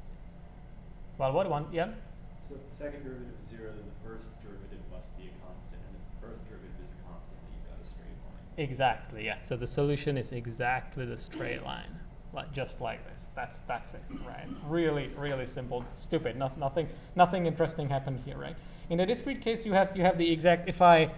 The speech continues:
Speaker 1: by the way, I could have solved it by discretizing it, right? In more complicated <laughs> problems, that's the only way you can really, uh, solve it. And in the discrete picture, I was saying that the finite difference approximation of the second derivative is zero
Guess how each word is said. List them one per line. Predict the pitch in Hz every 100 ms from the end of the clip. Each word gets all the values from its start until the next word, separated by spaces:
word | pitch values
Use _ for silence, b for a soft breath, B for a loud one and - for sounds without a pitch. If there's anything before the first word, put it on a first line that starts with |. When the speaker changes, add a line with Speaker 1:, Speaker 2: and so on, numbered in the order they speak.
| -
Speaker 1:
by | 170
the | 185
way, | 196
I | 165
could | 160 185
have | 175 175
solved | 170 165
it | 165
by | 139 131
discretizing | 131 - 135 - 147 202 165 127
it, | 117 175 -
right? | 127 117 143
In | 156
more | 143 143 156
complicated | 160 165 151 160 151 147
<laughs> |
problems, | 143 147 147
that's | 147 135
the | 151
only | 156 156 151
way | 139 143
you | 143
can | 139 147 135
really, | 143 135 127 123 -
uh, | 135 120 117
solve | - 139 180
it. | 143 120 180 - - - - - - - - B B B B 175
And | 170
in | 175
the | 170
discrete | 208 - 233 -
picture, | 233 226 - 170 151 160 190 - -
I | -
was | 147
saying | - 170 170 170
that | 160 151 - - - 135
the | 127
finite | - 180 175 147
difference | 180 202 285 -
approximation | 160 147 - 147 139 - 143
of |
the | 135
second | 127 147 156
derivative | 139 127 123 131 139
is | 165
zero | 120 165 180 143 156